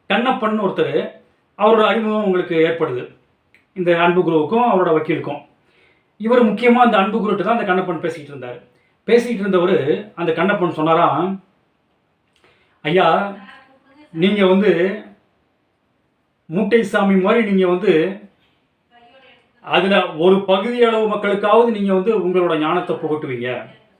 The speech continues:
உங்களோட அறிவை புகட்டுவீங்க,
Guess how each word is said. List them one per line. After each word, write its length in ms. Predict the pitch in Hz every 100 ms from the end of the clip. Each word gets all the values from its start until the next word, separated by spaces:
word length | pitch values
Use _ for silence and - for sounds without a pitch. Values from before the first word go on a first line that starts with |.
| _ _ _ _ _ _ _ _ _ _ 160
உங்களோட 680 | 170 175 165 156 147 143
அறிவை 320 | 139 160 180
புகட்டுவீங்க, 800 | 165 156 147 147 127 120 127 -